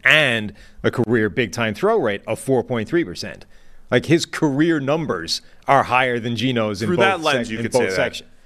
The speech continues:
Speaker 2: I, I'm just saying, like, Geno also, like, he's co-, he completes sixty-eight percent of his passes. Like, he doesn't miss the short stuff,
Speaker 1: Yeah.
Speaker 2: and he, and he's high volume, you know, accurate and everything, whereas Jameis is all over the place.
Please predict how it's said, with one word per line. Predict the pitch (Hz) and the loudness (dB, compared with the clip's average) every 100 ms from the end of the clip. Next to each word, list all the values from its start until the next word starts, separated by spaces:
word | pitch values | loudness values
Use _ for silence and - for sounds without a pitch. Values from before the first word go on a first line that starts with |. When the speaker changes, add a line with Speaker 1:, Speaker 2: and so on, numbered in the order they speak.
| - - - | -20 -20 0
Speaker 2:
I, | 135 | 2
I'm | 135 156 | 4 2
just | 135 | 0
saying, | 135 | 0
like, | 107 95 | 0 -2
Geno | 90 123 143 131 117 - | -2 0 2 2 0 -4
also, | 110 107 - 107 95 87 | -2 -2 -2 -2 -2 -2
like, | 101 98 | -6 -6
he's | 107 | -6
co-, | - - | -4 -6
he | 110 101 | -4 -6
completes | - 95 - 107 92 - - - | -8 -12 -4 -4 -4 -8 -10 -16
sixty-eight | - - 113 117 113 98 104 | -10 -6 -6 -6 -2 -2 -2
percent | - - 95 | -4 -6 -6
of | 90 | -8
his | |
passes. | - 147 139 - 117 | -2 2 2 0 -2
Like, | 110 | -2
he | 120 | 0
doesn't | 120 101 | -2 -2
miss | 107 123 120 | 0 2 0
the | - | -4
short | 98 120 113 | -6 -4 -4
stuff, | - 117 104 - | 0 2 2 0
Speaker 1:
Yeah. | 101 | -6
Speaker 2:
and | 98 - | -10 -8
he, | |
and | 113 | -6
he's | 98 90 - - - - | -4 -6 -10 -16 -20 -18
high | - 143 143 | -4 4 4
volume, | 123 127 117 123 113 110 107 104 - - - | 4 0 0 0 0 -2 -4 -8 -12 -20 -6
you | 107 | -2
know, | 95 90 | 0 2
accurate | 127 135 - 135 120 110 | 4 4 2 -2 0 0
and | 113 | -2
everything, | 110 101 113 101 | -2 -2 -4 -4
whereas | 95 90 | -8 -6
Jameis | 113 107 101 | -4 -2 -4
is | 92 | -6
all | 90 90 | -6 -6
over | 90 | -8
the | |
place. | 87 | -4